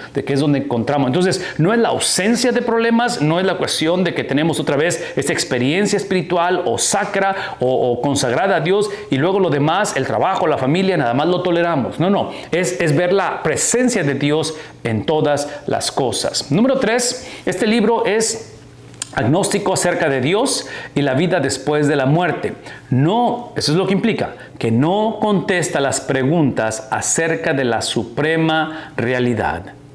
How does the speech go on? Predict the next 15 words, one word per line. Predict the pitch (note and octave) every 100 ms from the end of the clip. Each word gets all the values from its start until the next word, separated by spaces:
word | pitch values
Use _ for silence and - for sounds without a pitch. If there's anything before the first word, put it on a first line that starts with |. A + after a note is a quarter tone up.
| - - - -
pero | - -
sí | - F#3+ G#3+ -
hace | C3+ G#2+ - E2+ - - - - -
preguntas | - G2 C#3 C#3+ C#3 C3+
acerca | B2+ - G2 - G2+ G2 - - -
de | - F#2
la | E2+
realidad | G2 D#2+ E2 F2 D#2+ D#2 - - - - - -
actual. | A2 - - - - - - -
Entonces, | C#3+ C#3+ B2 - - - - -
una | A#2+ A2
vez | B2
más, | C3+ - - - - - - - - - -
el, | A#2+ A#2+ -
el, | C3+ A#2+